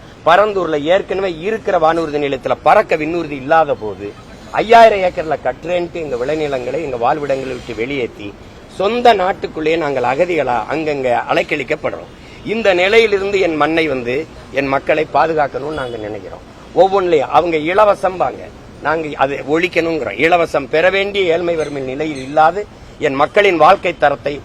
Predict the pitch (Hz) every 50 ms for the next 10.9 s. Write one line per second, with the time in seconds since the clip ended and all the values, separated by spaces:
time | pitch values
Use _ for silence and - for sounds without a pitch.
0 | 120 131 143 170 175 156 - 170 165 175 175 190 196 175 135 120 113 107 104 101
1 | 104 95 95 98 95 - - - - - - - - - - - - 131 170 175
2 | 175 160 156 - - 156 170 196 208 185 214 226 226 180 147 151 175 185 180 180
3 | 185 190 185 151 - 160 170 175 175 175 160 - 180 180 156 151 160 160 151 -
4 | - 143 135 127 113 113 - 113 104 98 95 90 - - - - - 151 156 156
5 | 156 156 151 143 131 139 147 151 147 151 151 139 117 101 95 90 85 87 - -
6 | - - - - 131 175 180 175 165 160 156 165 196 214 220 214 208 208 208 220
7 | 208 175 165 170 180 180 185 - - 190 196 175 156 170 196 208 170 - 175 160
8 | 160 160 170 165 156 139 127 139 123 - 110 101 95 90 87 - - - - -
9 | - 160 170 170 175 170 160 151 143 143 151 180 208 208 214 202 208 180 127 113
10 | 139 208 240 233 - 185 180 185 196 202 175 135 120 117 107 95 92 92